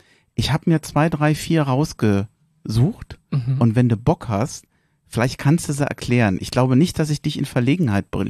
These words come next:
Speaker 1: bringe,
Speaker 2: <laughs> Ich hoffe
Speaker 1: aber,
Speaker 2: nicht.
Speaker 1: äh, ich hab mir, also es sind nicht viel. Also ich hab, es gab, gab eine Riesenliste mit, äh, französischen Begriffe,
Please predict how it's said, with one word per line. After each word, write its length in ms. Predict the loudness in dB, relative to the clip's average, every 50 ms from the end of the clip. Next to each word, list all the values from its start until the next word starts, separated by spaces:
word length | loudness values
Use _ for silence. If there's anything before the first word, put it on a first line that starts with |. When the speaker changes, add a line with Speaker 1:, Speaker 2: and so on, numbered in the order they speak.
| -6 -6 -8
Speaker 1:
bringe, 380 | -4 -2 0 0 0 0 -2 -4 _ _ _ _ _ -4
Speaker 2:
<laughs> 180 | -2 -2 -2
Ich 80 | -2 0
hoffe 60 | 0
Speaker 1:
aber, 320 | 2 4 4 4 6 6 4
Speaker 2:
nicht. 160 | 4 2 0 2
Speaker 1:
äh, 380 | 4 4 6 6 4 2 0 -2 -4 -8 _ _ -20 -20 _ _ -6
ich 160 | -4 -2 -2
hab 140 | -2 0 2
mir, 180 | 2 2 2 2
also 180 | 0 0 0 -2 -2 -4 -8
es 100 | -8 -4
sind 160 | -2 0 0
nicht 140 | 0 -2 -4 -4
viel. 280 | -4 -2 -2 -2 -2
Also 160 | -2 -2 -4 -2
ich 120 | 0 0
hab, 160 | -2 -2 -2
es 140 | -6 -10 -6
gab, 240 | -4 -4 -4 -4 -4
gab 100 | -4 -2
eine 200 | 0 0 0 2
Riesenliste 720 | 2 4 4 4 4 4 4 4 4 2 0 -2 -2 0
mit, 220 | 0 0 0 -2 -2
äh, 180 | -4 -4 -4
französischen 640 | -2 0 -2 0 2 0 0 0 0 -2 -2 -2 -2
Begriffe, 560 | -2 -2 -4 -2 -4 -4 -2 0 0 0 0